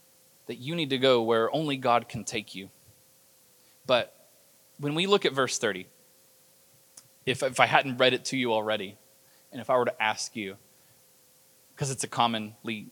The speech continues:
it, it's, it's a well-known story, right? If I were to ask you,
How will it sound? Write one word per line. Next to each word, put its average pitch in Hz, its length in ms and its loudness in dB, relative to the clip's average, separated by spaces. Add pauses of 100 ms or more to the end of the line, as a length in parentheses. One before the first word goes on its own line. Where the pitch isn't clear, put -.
(100)
it, 120 160 -2
it's, 131 180 0
it's 127 220 -2
a - 20 -8
well-known 113 480 -2
story, 95 320 -4
right? 101 220 -6 (2000)
If 135 80 -4
I 160 60 10
were 180 60 10
to - 120 2
ask 113 280 2
you, 110 240 -6